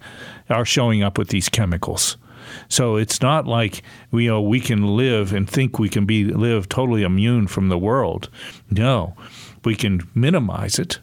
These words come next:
number one. Number two, actually do the high-speed adaptative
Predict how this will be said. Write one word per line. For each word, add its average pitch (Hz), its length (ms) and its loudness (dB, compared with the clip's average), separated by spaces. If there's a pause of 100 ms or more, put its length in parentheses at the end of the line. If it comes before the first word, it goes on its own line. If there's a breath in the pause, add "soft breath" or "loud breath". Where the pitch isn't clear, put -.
(120)
number 110 260 2
one. 107 540 2
Number 110 320 2
two, 127 480 2 (300 loud breath)
actually 117 580 2 (220 loud breath)
do 135 200 2
the 110 120 0
high-speed 131 720 0
adaptative 107 1200 0